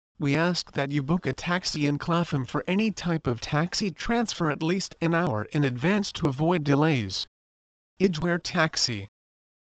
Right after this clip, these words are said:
Are you looking to book a taxi from Edgware to the airport or from the airport back to Edgware? Or maybe you require a local taxi in Edgware?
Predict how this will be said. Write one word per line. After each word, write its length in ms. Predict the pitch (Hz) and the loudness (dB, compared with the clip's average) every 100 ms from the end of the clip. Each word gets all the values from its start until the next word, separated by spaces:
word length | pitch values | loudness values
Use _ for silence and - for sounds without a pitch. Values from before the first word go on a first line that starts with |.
| _ | _
Are 100 | 131 | 0
you 220 | 131 170 156 | 0 0 0
looking 320 | 160 156 147 | 0 0 0
to 100 | 147 | 0
book 260 | 139 180 | 0 0
a 60 | 131 | 0
taxi 500 | 131 165 175 - 165 | -4 -2 -2 0 -4
from 240 | - 160 | 0 2
Edgware 360 | 165 156 170 170 | 2 0 -2 -2
to 120 | - | -2
the 160 | 147 156 | 0 2
airport 440 | 196 - 117 110 | 0 0 -4 -2
or 180 | - 156 | 0 0
from 220 | 156 151 | 0 0
the 140 | 135 135 | 0 0
airport 480 | 160 147 170 175 - | -2 0 -2 -2 0
back 260 | 156 160 - | 0 0 -2
to 140 | - | -2
Edgware? 460 | 190 - 190 262 - _ _ _ _ _ _ - | -2 0 0 -2 -6 _ _ _ _ _ _ 2
Or 180 | 151 | 4
maybe 320 | 139 165 170 175 | 4 4 2 2
you 100 | 156 | 0
require 520 | 139 - 165 190 170 | 0 2 4 4 2
a 60 | |
local 360 | 139 143 160 185 | 2 2 2 -2
taxi 520 | - 165 180 - 165 | -6 -4 -4 -2 -2
in 180 | 160 156 | 0 0
Edgware? 480 | 160 135 110 95 | 2 0 -2 -2